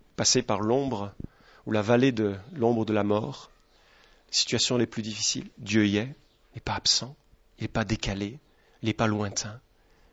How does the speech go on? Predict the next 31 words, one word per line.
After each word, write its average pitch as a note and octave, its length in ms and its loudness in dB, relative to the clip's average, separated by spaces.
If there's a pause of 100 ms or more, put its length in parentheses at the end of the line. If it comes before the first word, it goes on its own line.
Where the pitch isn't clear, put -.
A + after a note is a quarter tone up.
(140)
il G2+ 80 -2
est G2 40 0
présent. G2 460 -4 (680)
Même G3 300 10
si A#3 420 6 (1700)
son - 400 10
action G#3+ 420 6
peut - 140 -2
changer, C#3+ 520 2 (800)
Dieu C#3+ 140 8
parfois C3 400 6
bénit A#2+ 460 6
ou C#3+ 100 -4
parfois C3 380 -2
corrige, A#2 600 0 (320)
et B2 60 8
en A#2+ 80 10
fonction D3+ 380 6
de C3 60 10
là D3 160 12
où E3 40 12
on D3 100 10
se - 140 2
trouve, D3 540 2
en B2 80 4
quelque C3+ 260 2
sorte, D3 420 6 (160)
autour C#3 320 4
de A#2+ 80 4
sa A#2+ 160 4
personne, C#3+ 560 2